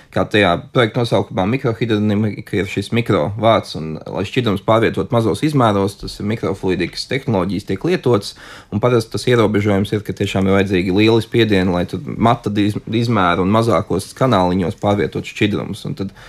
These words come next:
šeit šo te kolēģu ideja bija, kā Andrejs teica, magnētisko šķidrumu, kas ir tad, tad magnētiskām nanodaļiņām pildīts, ar magnētu palīdzību noturēt pie sieniņām.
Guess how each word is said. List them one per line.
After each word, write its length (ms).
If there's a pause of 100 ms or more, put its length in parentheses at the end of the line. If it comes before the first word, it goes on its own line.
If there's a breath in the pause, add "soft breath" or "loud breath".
(180 loud breath)
šeit 240
šo 160
te 80
kolēģu 480
ideja 320
bija, 300 (300 loud breath)
kā 160
Andrejs 320
teica, 440
magnētisko 520
šķidrumu, 480
kas 200
ir 40
tad, 160
tad 160
magnētiskām 560
nanodaļiņām 640
pildīts, 480 (320 loud breath)
ar 80
magnētu 480
palīdzību 480
noturēt 480
pie 100
sieniņām. 600